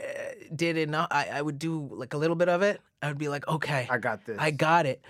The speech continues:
Speaker 2: Let
Speaker 1: But
Speaker 2: me
Speaker 1: I,
Speaker 2: just,
Speaker 1: there's this other thing I wanna
Speaker 2: let me
Speaker 1: do.
Speaker 2: just start this real quick.
Speaker 1: Let me do this thing. And, and so what ended up happening was just, it was a constant starting and stopping of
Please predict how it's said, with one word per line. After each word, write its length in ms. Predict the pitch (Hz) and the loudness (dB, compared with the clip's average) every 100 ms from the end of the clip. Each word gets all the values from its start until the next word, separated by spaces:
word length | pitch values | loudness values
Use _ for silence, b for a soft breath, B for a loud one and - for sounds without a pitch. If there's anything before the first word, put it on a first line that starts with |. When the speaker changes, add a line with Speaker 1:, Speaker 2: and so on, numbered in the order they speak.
| 151 | -2
Speaker 2:
Let 60 | |
Speaker 1:
But 80 | 156 | 2
Speaker 2:
me 60 | 156 | 4
Speaker 1:
I, 140 | 160 | 2
Speaker 2:
just, 120 | 135 | 2
Speaker 1:
there's 160 | 151 143 | 0 0
this 160 | 147 | 2
other 180 | 226 233 | 2 2
thing 200 | 185 165 | -2 -2
I 40 | 147 | 0
wanna 120 | 139 | 0
Speaker 2:
let 40 | |
me 60 | 156 | 0
Speaker 1:
do. 40 | |
Speaker 2:
just 120 | 156 | 0
start 180 | - 151 | 0 -2
this 160 | 131 - | -2 -4
real 100 | 113 | -4
quick. 260 | 101 95 - - - | -4 -10 -12 -18 -2
Speaker 1:
Let 140 | 165 | 0
me 120 | 180 | 0
do 260 | 165 190 185 | 2 2 4
this 360 | 220 240 - | 4 4 0
thing. 340 | - 117 92 95 | -2 -2 -2 -8
And, 220 | 151 160 - | -4 -4 -4
and 280 | 160 160 151 | -6 -4 -4
so 600 | - 170 156 156 - - _ _ | 2 4 4 2 -2 -18 _ _
what 160 | 175 180 | 2 4
ended 200 | 208 190 | 4 2
up 100 | 170 | 0
happening 520 | 165 180 226 196 156 | 4 4 2 0 -2
was 220 | 147 131 | -2 -4
just, 360 | 131 156 - - b b b b b b b b b b b - | -4 -6 -6 -12 b b b b b b b b b b b -2
it 120 | 185 | -2
was 180 | 180 165 | -2 -4
a 60 | |
constant 760 | 147 - 180 220 - 240 185 - | -4 -2 0 0 0 -4 -4 -6
starting 580 | - - 156 160 165 | -8 2 4 4 4
and 120 | 147 127 | 0 -6
stopping 600 | - 135 127 - 101 - _ _ | 0 2 4 0 -8 -10 _ _
of 380 | 127 123 113 - | -8 -8 -10 -16